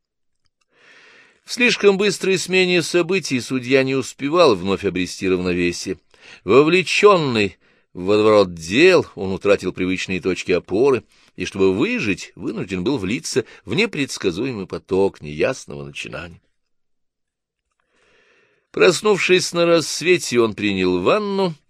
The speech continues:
освежил рот натроном и позавтракал в обществе Беронира — который затем верил его заботам одного из лучших цирюльников города.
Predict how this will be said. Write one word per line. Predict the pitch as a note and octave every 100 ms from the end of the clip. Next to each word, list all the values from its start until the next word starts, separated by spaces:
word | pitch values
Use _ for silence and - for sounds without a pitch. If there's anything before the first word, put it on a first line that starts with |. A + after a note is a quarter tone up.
| _ _ _
освежил | E2+ F2 F#2+ F2+ G2+ G2
рот | G2+ G2 - - -
натроном | E2 E2+ - - E2 G#2 D3+ D#3 D3+ C3+ _ _ _ _ _ _ _ _ _ -
и | E2
позавтракал | E2+ D#2 F#2+ G2+ G#2+ A2
в | F#2
обществе | F#2+ - - G#2 - -
Беронира — | F#2+ G2 G#2 F#2 F2+ F2 F2 _ _ _ _ _ _
который | - - D#2+
затем | D#2+ G2 F2
верил | D#2+ F#2+ F#2
его | F2+
заботам | E2+ F2+ F#2 G#2 F2 -
одного | - F2+ F2 F#2+ F#2+
из | F#2 E2
лучших | F#2 - F#2+
цирюльников | - G2 F2+ F2+ F#2 F#2+ E2
города. | E2 E2 F2+ E2+